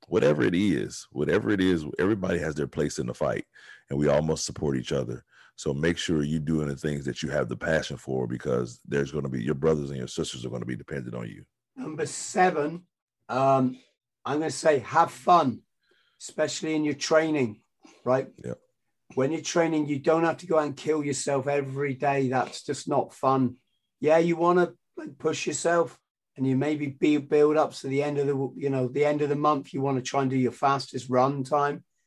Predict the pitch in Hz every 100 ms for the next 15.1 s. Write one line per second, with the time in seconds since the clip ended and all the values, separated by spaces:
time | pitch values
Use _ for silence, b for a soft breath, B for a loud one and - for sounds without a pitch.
0 | _ _ - 160 - _ _ _ _ 185
1 | 202 185 170 175 - 175 151 165 156 127
2 | - _ _ _ _ - 170 170 165 135
3 | - _ _ _ _ _ - - 160 165
4 | 170 160 - 139 - 156 147 170 156 151
5 | - - 160 160 156 143 - 160 151 156
6 | 139 156 143 139 135 151 139 - 143 135
7 | - _ _ _ - 156 147 165 165 170
8 | 156 - - _ _ _ _ 135 131 160
9 | 160 160 147 151 151 151 147 139 - _
10 | - 151 151 147 165 135 147 135 131 156
11 | 156 - - 131 131 135 127 - _ _
12 | _ - 117 - - 175 160 143 127 151
13 | 147 147 147 143 143 127 135 147 151 143
14 | 147 - - 147 143 139 139 135 135 -